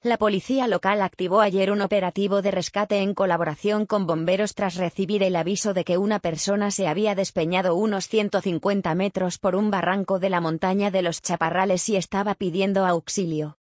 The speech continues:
Se trata de un joven de veinticuatro años de edad,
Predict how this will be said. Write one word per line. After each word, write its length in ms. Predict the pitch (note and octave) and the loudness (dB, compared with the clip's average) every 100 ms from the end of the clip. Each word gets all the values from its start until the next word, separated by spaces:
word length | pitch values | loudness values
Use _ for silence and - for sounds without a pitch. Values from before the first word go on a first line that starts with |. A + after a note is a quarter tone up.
| _ _ _ _ | _ _ _ _
Se 220 | - B3+ | -4 -2
trata 300 | - B3+ C4+ | 0 0 0
de 120 | G#3 G3 | 0 2
un 140 | G#3+ | 0
joven 380 | - G#3+ G3 G3 | 2 2 2 2
de 100 | F#3 | 2
veinticuatro 680 | F3 E3+ F3 - A#3 A#3 G#3 | 2 0 -4 0 0 2 0
años 320 | G#3+ G#3 F#3 | 2 0 0
de 160 | F#3+ D#3 | 0 0
edad, 280 | F3+ D#3 | 0 -2